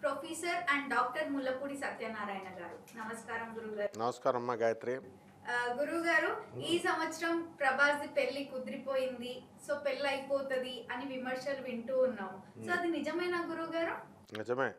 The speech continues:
Speaker 2: హండ్రెడ్ పర్సెంట్ నిజమే.
Speaker 1: ఆహా.
Speaker 2: మొన్న ఇంటర్వ్యూలో నేను ప్రభాస్కి కంపల్సరీ వివాహం అయిపోతుంది ఈ సంవత్సరము అని చెప్పాం.
Speaker 1: ఆ.
Speaker 2: చెప్తే యాంకర్ అడిగింది, "గురుగారు, అవ్వకపోతే నన్ను అందరూ తిడతారు గురుగారు" అని అంది.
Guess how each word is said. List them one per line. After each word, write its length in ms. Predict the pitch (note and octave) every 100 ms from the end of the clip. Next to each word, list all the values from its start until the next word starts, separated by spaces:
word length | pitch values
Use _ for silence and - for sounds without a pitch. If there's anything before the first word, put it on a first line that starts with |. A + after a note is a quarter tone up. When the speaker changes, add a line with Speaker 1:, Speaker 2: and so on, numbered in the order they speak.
| -
Speaker 2:
హండ్రెడ్ 320 | G#2+ A2+ C3
పర్సెంట్ 320 | B2 A2+ B2 A2+
నిజమే. 260 | G2+ A2
Speaker 1:
ఆహా. 680 | D3+ - _ - - - - -
Speaker 2:
మొన్న 240 | A2 A2+ A#2
ఇంటర్వ్యూలో 600 | A#2 A2+ C3+ C3+ C3 C#3
నేను 420 | A#2 A#2+ A#2 A#2+ -
ప్రభాస్కి 640 | A#2 C#3 C#3 - - C3+
కంపల్సరీ 960 | - C3+ C3+ - E3 D3+ D#3+ F3 - - - -
వివాహం 440 | A#2+ A#2+ B2+ B2+
అయిపోతుంది 520 | A#2+ A2+ A#2 - A2 G#2+
ఈ 40 |
సంవత్సరము 880 | - G2+ G2+ - F#2 F#2+ G2 F2+ E2+ -
అని 120 | B2+ C3
చెప్పాం. 220 | F#2+ G2+ - _ _ -
Speaker 1:
ఆ. 40 | - - - -
Speaker 2:
చెప్తే 540 | C3 C3 C3 A#2 B2 -
యాంకర్ 320 | B2 C#3 C#3
అడిగింది, 420 | A#2+ A2+ A2 G2 - - _ - _ A#2+
"గురుగారు, 500 | D3 F3 D#3 C3 D3+
అవ్వకపోతే 580 | B2+ B2 D#3 D3+ D3
నన్ను 260 | C#3+ C3+ B2
అందరూ 680 | B2+ C#3 C#3 C#3+ C3 A#2+ A#2+ -
తిడతారు 340 | B2 B2 C3+
గురుగారు" 760 | A#2 A2 A2 G#2 A#2 C3+ G#2 G2 _ A#2+
అని 120 | A2
అంది. 260 | G2+ G2